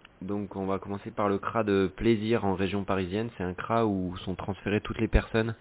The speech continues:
des autres cras qui sont positives au covid, en tout cas en théorie. Mais, euh, les personnes sont pas sûres d'avoir le covid car, euh, on leur montre pas les résultats et actuellement personne n'a de symptômes là-bas. Il y a une quinzaine de personnes.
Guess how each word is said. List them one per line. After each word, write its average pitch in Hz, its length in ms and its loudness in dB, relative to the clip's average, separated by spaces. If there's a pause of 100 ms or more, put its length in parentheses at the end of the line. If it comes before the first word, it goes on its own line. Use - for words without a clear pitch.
(320)
des 95 160 2
autres 113 280 2
cras 107 320 2
qui 95 240 -8 (120)
sont 90 300 -6 (1500)
positives 104 480 -2
au 92 80 2
covid, 101 420 -2 (960)
en 101 80 -2
tout - 100 -10
cas 101 120 0
en 92 100 0
théorie. 95 440 0 (880)
Mais, 104 200 2
euh, 98 180 6
les 95 140 2
personnes 120 480 -2
sont 98 160 -6
pas 110 140 2
sûres 120 200 0
d'avoir 104 220 6
le 101 40 2
covid 113 340 -2
car, 98 280 4
euh, 92 200 4
on 92 80 2
leur 90 180 -2
montre 98 240 -6
pas 110 100 0
les 104 100 0
résultats 107 680 -2
et 95 100 2
actuellement 98 400 -4
personne 107 440 -6
n'a 101 100 -2
de 98 100 -10
symptômes 104 400 -4
là-bas. 98 440 -2
Il 101 60 -12
y 92 40 -4
a - 20 -2
une 90 80 -4
quinzaine 101 380 -4
de 92 80 -4
personnes. 107 520 -6